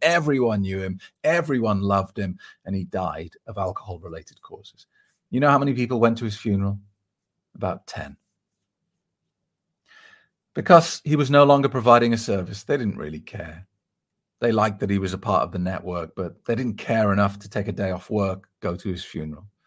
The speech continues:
Very sad, but it's very common. It happens all the time. So the first thing I want you to be aware of with alcohol and friendship and relationships to a certain extent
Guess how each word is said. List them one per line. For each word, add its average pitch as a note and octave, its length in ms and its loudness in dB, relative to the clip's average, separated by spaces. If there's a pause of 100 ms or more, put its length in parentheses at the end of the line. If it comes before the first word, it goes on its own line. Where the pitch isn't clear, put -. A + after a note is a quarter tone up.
(340)
Very D#3 220 8
sad, E2+ 480 -4
but C3 140 -6
it's G#2 120 -8
very G2+ 200 -2
common. G2 360 -8
It - 100 -18
happens F#2+ 360 -8
all E2+ 140 -8
the - 60 -20
time. - 340 -16 (800)
So D#3+ 260 10
the D3+ 120 0
first G3+ 280 10
thing F3+ 120 8
I E3 40 12
want D#3+ 160 10
you D3 80 2
to C3+ 80 4
be A#2+ 100 6
aware B2+ 400 8
of G2 180 2
with G#2 180 -2
alcohol A2+ 500 -6
and F2+ 120 -12
friendship - 480 -6 (140)
and G#3 160 -4
relationships C3 640 -6
to G2+ 80 -8
a F2 40 -10
certain - 240 -10
extent - 280 -16